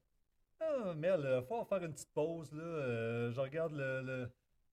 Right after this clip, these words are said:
il est trois heures, ça dit qu'on va arriver à quatre heures et quelques, là, tu sais, il reste encore plus qu'une heure. Euh, on va faire une pause aussitôt qu'on peut. » Fait que là, ça reste de même, on regarde les pancartes.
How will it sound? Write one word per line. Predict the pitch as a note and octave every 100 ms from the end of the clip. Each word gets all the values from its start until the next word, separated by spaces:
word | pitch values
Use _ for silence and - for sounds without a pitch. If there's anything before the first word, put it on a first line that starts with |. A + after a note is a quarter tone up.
| _ -
il | A#2
est | C3 B2+
trois | C#3+ C#3+ C#3 B2+
heures, | D#3 E3+ E3+ D#3
ça | C3+
dit | A#2+ C#3+
qu'on | C#3+ C3 B2 A#2+ A#2+ A#2 A#2
va | A#2+
arriver | B2 B2 B2 C#3+
à | A#2+
quatre | A2+ B2+ A#2+
heures | B2+ B2+
et | A#2+
quelques, | - B2 B2
là, | A#2+ A#2+
tu |
sais, | - D3 C3+
il |
reste | A#2+ A#2+
encore | B2 B2+ C#3
plus | E3 -
qu'une | - A#2+
heure. | A#2+ B2+ B2
Euh, | G2 G2 - _ _ _ _ _ _ _
on | C#3+ C#3
va | C3+
faire | F#3+
une | F3
pause | D3 F#3 D#3
aussitôt | D3 - D3+
qu'on | C#3
peut. » | A#2+ G#2 _ _ _ _ _
Fait | F#3
que | F3+
là, | G3
ça | D3 D3
reste | C#3+ D#3
de | D3
même, | A#2+ A#2+ D3 D3
on | A#2+
regarde | B2 D3 D3
les | C3+
pancartes. | B2+ A#2 G#2+ A#2+ C3+